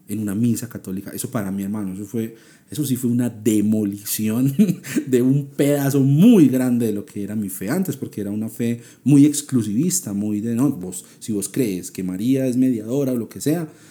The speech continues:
eso, eso imposible". Entonces me, me voy con mi esposa, el, quien entonces era mi novia,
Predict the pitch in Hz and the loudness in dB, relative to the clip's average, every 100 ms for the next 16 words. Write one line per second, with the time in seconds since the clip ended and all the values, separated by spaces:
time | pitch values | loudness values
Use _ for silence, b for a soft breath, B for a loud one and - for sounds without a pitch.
0 | B _ 92 87 104 104 101 98 101 95 | B _ -14 -8 -6 -6 -8 -8 -6 -6
1 | 95 87 92 90 82 143 135 95 - - | -8 -8 -8 -10 -4 0 0 -2 -10 -2
2 | 127 160 127 135 143 147 185 185 160 - | 0 2 4 6 6 4 4 4 2 2
3 | 180 127 117 120 _ _ - 95 95 95 | 2 2 0 -8 _ _ -14 -10 -10 -8
4 | 98 98 113 120 117 104 110 131 147 117 | -6 -4 -4 -4 -2 -2 4 6 6 4